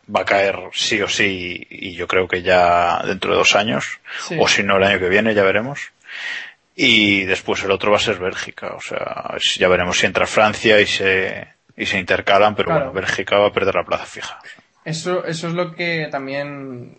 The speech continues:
Speaker 2: iba a decirte, que si tuvieras que apostar por solo un gran premio, ¿cuál crees que va a ser el primero en caer? Yo creo que Montmeló, casi seguro, y luego Bélgica y Francia, eh, es que también es eso, que hay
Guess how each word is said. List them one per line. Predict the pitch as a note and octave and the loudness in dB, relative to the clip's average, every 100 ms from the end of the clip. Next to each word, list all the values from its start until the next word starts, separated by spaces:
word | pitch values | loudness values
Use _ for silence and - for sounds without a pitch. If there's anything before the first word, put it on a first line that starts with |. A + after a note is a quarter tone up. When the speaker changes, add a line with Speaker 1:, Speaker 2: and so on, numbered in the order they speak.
| - | -14
Speaker 2:
iba | C#3 C3+ | -4 -4
a | |
decirte, | C3 B2+ D#3 D#3 B2+ | -4 -6 -8 -6 -8
que | B2+ | -8
si | B2 - B2 | -8 -8 -8
tuvieras | C3+ C3+ D3+ D3+ | -6 -2 -2 -2
que | D3+ | -4
apostar | D3 D3 - C#3+ C#3+ | -4 -6 0 -2 0
por | C#3+ C#3+ C#3+ C#3 - _ _ _ | -6 -4 -6 -8 -14 _ _ _
solo | - F3 E3+ | -6 -2 0
un | E3 | 2
gran | E3 D#3+ | 2 0
premio, | D#3+ F3 F#3 F#3+ | -2 -4 -4 -6
¿cuál | E3 D3 | -4 -4
crees | - D3+ - | -4 -10 -4
que | C#3 | -4
va | |
a | C3 | -4
ser | C3+ | -8
el | B2+ | -8
primero | C3 B2+ | -6 -6
en | B2+ | -6
caer? | B2 A#2+ A#2+ | -8 -8 -10
Yo | D3 | -8
creo | E3 E3 | -6 -2
que | E3 D#3+ D3 - | 0 0 -2 -8
Montmeló, | D3+ D3+ D3 D3 F3+ G3+ - _ _ _ | -8 -8 -6 -2 0 0 -6 _ _ _
casi | - C#3+ C3 | -6 -6 -6
seguro, | D3+ D#3+ F#3+ A3 B3+ _ _ _ | -4 -2 -2 -4 -10 _ _ _
y | - C#3+ | -10 -4
luego | D#3 D#3+ | 0 0
Bélgica | D#3 D#3 E3 D#3+ | 0 -4 -4 -4
y | D#3 | -6
Francia, | D3+ D#3 D#3+ E3+ F3+ F3+ - - | -2 -2 -2 -4 -2 -2 -4 -10
eh, | A#2+ A#2+ A2 | -10 -8 -10
es | C3+ | -10
que | D#3 | -4
también | D3+ D3+ D#3 | -4 -2 -6
es | D#3 | -6
eso, | D#3+ B2+ | -6 -6
que | B2+ | -4
hay | C3 C3+ C3 | -4 -6 -10